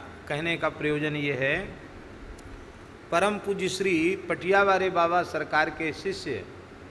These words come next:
जिन्हें पूज्य बक्सर वाले मामा जी करह बिहारी सरकार कहते थे, अनंत श्री समलंकृत श्री स्वामी रामदास जी महाराज,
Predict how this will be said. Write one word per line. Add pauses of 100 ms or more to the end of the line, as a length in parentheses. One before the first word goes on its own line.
(1040)
जिन्हें
पूज्य
बक्सर
वाले
मामा
जी (120)
करह
बिहारी
सरकार
कहते
थे, (840)
अनंत
श्री
समलंकृत
श्री (380)
स्वामी
रामदास
जी
महाराज,